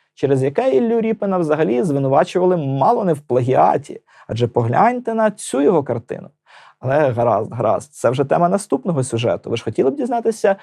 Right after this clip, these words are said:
про ще одну кульмінацію суперництва Ріпіна та Сурікова?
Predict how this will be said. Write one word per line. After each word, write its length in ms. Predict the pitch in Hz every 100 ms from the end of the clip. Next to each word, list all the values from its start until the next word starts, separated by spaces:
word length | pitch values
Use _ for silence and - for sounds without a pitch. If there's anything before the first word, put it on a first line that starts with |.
| -
про 140 | - 123
ще 420 | - - 139 226
одну 300 | 233 151 135
кульмінацію 760 | 135 131 127 123 226 233 175 165
суперництва 840 | - 131 127 185 180 - - 120
Ріпіна 380 | 123 143 127 120
та 100 | 113
Сурікова? 560 | - 160 156 - -